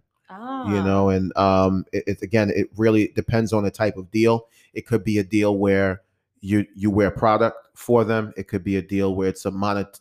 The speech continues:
Speaker 2: monetized deal where they actually give you money. It all depends on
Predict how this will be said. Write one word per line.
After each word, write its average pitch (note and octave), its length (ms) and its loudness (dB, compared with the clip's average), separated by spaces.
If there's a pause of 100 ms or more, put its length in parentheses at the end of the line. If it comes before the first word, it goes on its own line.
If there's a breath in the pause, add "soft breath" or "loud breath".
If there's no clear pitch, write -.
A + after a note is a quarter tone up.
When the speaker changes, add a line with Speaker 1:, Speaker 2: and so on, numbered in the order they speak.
(120)
Speaker 2:
monetized G2+ 760 -2
deal G2+ 240 0
where F#2+ 120 -2
they F2+ 160 -6
actually F#2+ 380 -6
give F#2 220 -16
you F#2 100 -20
money. G#2+ 380 -6 (360 soft breath)
It G2+ 100 -4
all A2+ 120 4
depends G#2+ 500 -2
on G2 360 2